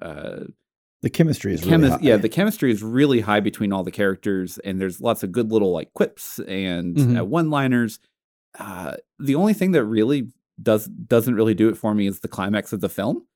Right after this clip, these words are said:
Speaker 1: Um, it's just, uh, like, the action sequences just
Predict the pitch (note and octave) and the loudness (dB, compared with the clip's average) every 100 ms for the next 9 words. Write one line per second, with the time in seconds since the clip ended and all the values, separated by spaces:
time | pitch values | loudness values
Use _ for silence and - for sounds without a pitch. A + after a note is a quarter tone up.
0 | _ _ _ - G2 F#2+ F#2+ F#2+ F#2 - | _ _ _ -8 -4 -2 -2 -2 -4 -10
1 | - A2+ G2+ G2+ - G#2 F2+ G2 F#2 A2 | -6 -4 -2 -2 2 2 2 0 -2 -2
2 | A2+ A#2 D3 - C3 - A#2 A2 G2+ G#2 | 0 2 0 -2 -2 -2 -2 -2 0 -2
3 | F#2+ F#2 - - _ _ F#2 - | -2 -4 -10 -16 _ _ -10 -10